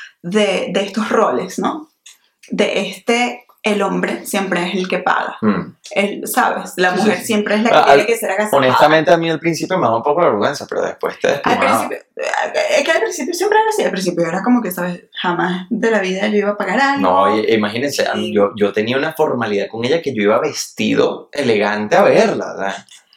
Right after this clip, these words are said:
Speaker 1: Es que nuestras citas eran una cosa
Speaker 2: Una
Speaker 1: demasiado
Speaker 2: cosa así, muy, muy, como
Speaker 1: muy
Speaker 2: muy intensa.
Speaker 1: intensa, muy desde el principio. Nuestros mensajes.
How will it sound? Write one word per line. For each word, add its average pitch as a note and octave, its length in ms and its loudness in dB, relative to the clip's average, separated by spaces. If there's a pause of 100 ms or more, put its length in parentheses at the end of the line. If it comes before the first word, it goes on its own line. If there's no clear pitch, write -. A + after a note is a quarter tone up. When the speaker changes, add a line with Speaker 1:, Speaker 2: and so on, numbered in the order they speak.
(200)
Speaker 1:
Es F3+ 140 -6
que A#3+ 80 0
nuestras G#3 320 -4
citas G3 220 -6
eran A#3+ 200 -2
una A#3+ 180 -4
cosa A#3 220 -10
Speaker 2:
Una A3+ 100 -6 (140)
Speaker 1:
demasiado E3+ 180 -10
Speaker 2:
cosa F3+ 180 -4
así, - 260 -8
muy, G3+ 220 -6 (180)
muy, - 160 -16
como - 160 -2
Speaker 1:
muy F#2+ 80 -2
Speaker 2:
muy G2 100 -6
intensa. F#3 300 0
Speaker 1:
intensa, F#3 420 -4
muy G3 400 -18
desde F#3+ 220 -20
el - 80 -20
principio. - 320 -8
Nuestros F3+ 400 -4
mensajes. F3+ 540 -4